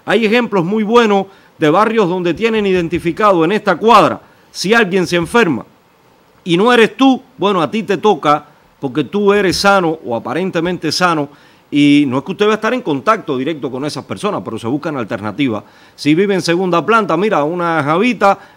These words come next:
eh, usted bajó la javita con una soga y ahí le deposité el pan, le llevé la bolsita de leche, porque esas personas tienen que comer, porque esas personas necesitan el apoyo del barrio. Entonces, la solidaridad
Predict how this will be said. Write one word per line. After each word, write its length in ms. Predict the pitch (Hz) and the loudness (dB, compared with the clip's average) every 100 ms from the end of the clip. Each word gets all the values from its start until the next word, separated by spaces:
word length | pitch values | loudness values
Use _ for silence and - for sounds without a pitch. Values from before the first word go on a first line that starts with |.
| - | -10
eh, 120 | 127 | -6
usted 320 | 139 131 185 | -6 -4 -2
bajó 400 | 170 151 190 190 | 0 2 2 2
la 420 | 170 147 147 143 127 | 2 2 0 0 -2
javita 420 | 143 180 165 151 | -2 -2 -2 -4
con 120 | 160 | -4
una 220 | 175 165 | -4 -6
soga 400 | - 226 208 165 | -4 -2 0 0
y 60 | 147 | -2
ahí 320 | 135 180 202 | -2 -4 -6
le 160 | 165 139 | -6 -4
deposité 520 | 139 135 127 127 175 | -4 -6 -10 -8 -2
el 120 | 165 | -2
pan, 340 | - 208 185 160 - - | 0 2 2 -2 -14 -4
le 160 | 143 | 0
llevé 260 | 147 151 185 | 2 2 0
la 80 | 165 | -2
bolsita 500 | 143 135 180 160 139 | -2 -4 -6 -4 -2
de 80 | |
leche, 360 | 156 208 - 147 - - | 2 0 0 -4 -6 -10
porque 240 | 147 139 190 | -6 -4 -2
esas 200 | 196 160 | -4 -4
personas 560 | 151 147 190 185 - | -4 -4 -4 -4 -4
tienen 440 | 226 247 240 202 151 | -2 0 2 0 0
que 140 | 139 | -4
comer, 460 | 127 131 160 147 - - _ - | -4 0 0 0 -4 -16 _ -6
porque 220 | 165 220 | -4 -2
esas 200 | 214 202 | -2 -2
personas 420 | 165 160 220 196 | -4 -4 -4 -2
necesitan 800 | 175 175 170 143 226 247 214 175 | -4 -4 -4 -4 -2 0 0 0
el 80 | 156 | -2
apoyo 460 | 135 185 185 170 | -2 -2 0 0
del 100 | 139 | -2
barrio. 560 | 120 180 190 156 165 165 - _ _ - | 0 0 0 0 -2 -2 -6 _ _ -8
Entonces, 640 | 131 127 208 - 139 - - _ - | -6 -2 -2 0 -4 -4 -14 _ -6
la 220 | 131 135 | -2 -2
solidaridad 840 | - 156 143 139 127 127 220 214 | 0 0 2 0 0 2 4 2